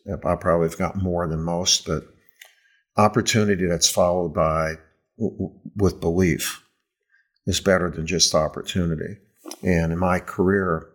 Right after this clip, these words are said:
here at, uh, my time there and at Duke, uh, Tom believed in me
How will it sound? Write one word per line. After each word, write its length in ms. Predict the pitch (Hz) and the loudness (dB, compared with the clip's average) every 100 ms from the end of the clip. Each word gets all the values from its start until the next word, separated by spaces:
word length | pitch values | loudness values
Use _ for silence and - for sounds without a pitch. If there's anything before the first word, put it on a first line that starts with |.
| - | -4
here 280 | 101 90 87 | 0 2 2
at, 120 | - - _ - | -2 -10 _ -4
uh, 320 | 80 73 85 - | -4 -4 -8 -6
my 140 | 90 | -6
time 340 | - 90 85 | -2 -2 -2
there 220 | 80 87 80 | -2 -4 -4
and 100 | 76 | -6
at 320 | - _ _ | -8 _ _
Duke, 440 | 104 90 85 - _ _ - - - _ - | 2 2 0 -8 _ _ -20 -20 -20 _ -6
uh, 180 | 85 73 | -2 0
Tom 340 | - 104 98 | 0 2 4
believed 340 | 85 90 92 98 | 4 2 0 -2
in 120 | 85 | -4
me 200 | 85 80 | -2 -4